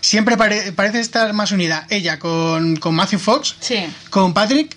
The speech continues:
Speaker 1: que co-, que con Jack. Entonces el giro de la película me parece muy malo porque no lo han construido bien.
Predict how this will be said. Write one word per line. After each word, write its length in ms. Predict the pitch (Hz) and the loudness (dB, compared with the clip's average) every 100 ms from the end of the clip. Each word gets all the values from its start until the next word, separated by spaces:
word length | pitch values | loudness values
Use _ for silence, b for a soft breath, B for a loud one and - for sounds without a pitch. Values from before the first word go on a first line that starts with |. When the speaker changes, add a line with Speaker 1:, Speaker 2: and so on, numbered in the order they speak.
| - | -4
Speaker 1:
que 160 | 190 170 | -2 0
co-, 400 | 175 165 160 170 | 0 0 -2 -2
que 120 | 165 | -2
con 220 | 170 156 | 0 0
Jack. 280 | 190 214 - 180 | 0 0 -2 0
Entonces 300 | 190 185 156 | 2 0 0
el 60 | 147 | -2
giro 200 | 180 214 | 0 2
de 60 | |
la 100 | 233 226 | 2 0
película 400 | 226 240 254 - B B B B | -2 -2 -2 -6 B B B B
me 160 | 196 170 | 0 2
parece 280 | 156 208 196 | 2 0 0
muy 260 | 160 180 | 0 0
malo 400 | 202 214 214 269 | 2 2 0 -2
porque 240 | 208 175 175 | -4 -2 -2
no 280 | 175 175 196 | 0 0 0
lo 100 | 226 | 0
han 80 | 233 | 0
construido 520 | 220 - 170 160 151 | -2 0 -2 -2 0
bien. 240 | 240 220 | 0 0